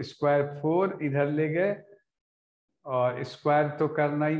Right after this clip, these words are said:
पड़ेगा क्योंकि दोनों साइड positive है, तो आप square करिए बिंदास होकर inequality में, लेकिन squaring को avoid करते हैं inequality में, confirm हो लेते हैं कौन सा side,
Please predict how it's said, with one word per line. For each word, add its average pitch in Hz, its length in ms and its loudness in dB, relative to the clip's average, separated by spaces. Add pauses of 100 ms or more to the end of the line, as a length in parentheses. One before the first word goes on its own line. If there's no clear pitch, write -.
पड़ेगा 156 380 0
क्योंकि 143 320 -4
दोनों 147 280 2
साइड 151 440 0
positive 151 580 0
है, 170 80 4
तो 170 140 -2
आप 139 220 0
square 147 380 0
करिए 202 320 2
बिंदास 135 500 -2
होकर 117 360 -8
inequality 123 600 -2
में, 104 160 -8 (500)
लेकिन 139 340 4
squaring 151 480 2
को 170 100 2
avoid 180 420 4
करते 139 300 0
हैं 131 100 -2
inequality 127 640 -2
में, 220 180 0 (380)
confirm 156 420 2
हो 147 140 4
लेते 147 380 2
हैं 185 140 -4
कौन 147 220 -2
सा 135 160 -4
side, 120 340 -6